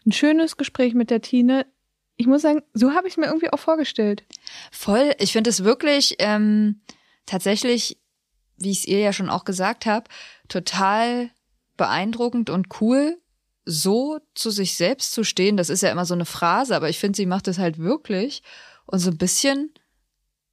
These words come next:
Speaker 2: auf alles, was einem so wahrscheinlich von außen eingetrichtert wird, wenn man einmal so in der Öffentlichkeit gestanden hat, da, äh, so ein bisschen drauf zu scheißen.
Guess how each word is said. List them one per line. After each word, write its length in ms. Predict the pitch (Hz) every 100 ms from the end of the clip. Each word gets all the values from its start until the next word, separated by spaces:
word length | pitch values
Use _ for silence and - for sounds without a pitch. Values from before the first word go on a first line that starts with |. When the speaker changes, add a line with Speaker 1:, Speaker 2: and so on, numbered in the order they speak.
| _ -
Speaker 2:
auf 240 | 185 -
alles, 560 | - 180 233 254 247 180
was 180 | 196 -
einem 220 | 185 185
so 240 | 180 190
wahrscheinlich 720 | 185 180 190 202 220 220 -
von 180 | - 190
außen 520 | - 175 214 226 208
eingetrichtert 760 | - 190 247 254 - 247 247 220
wird, 200 | 226 226
wenn 100 | 185
man 140 | 196
einmal 240 | - 190 202
so 100 | 190
in 80 | 185
der 140 | 180
Öffentlichkeit 520 | - 240 226 - 214
gestanden 460 | - 220 202 220 226
hat, 140 | 220 - - - - _
da, 340 | 185 190 202 202 196 196 196
äh, 120 | 190 - _ _
so 80 | -
ein 60 | 190
bisschen 260 | 208 226
drauf 240 | 208 190 190
zu 440 | - 202 196 196 - _
scheißen. 580 | - 294 294 294 185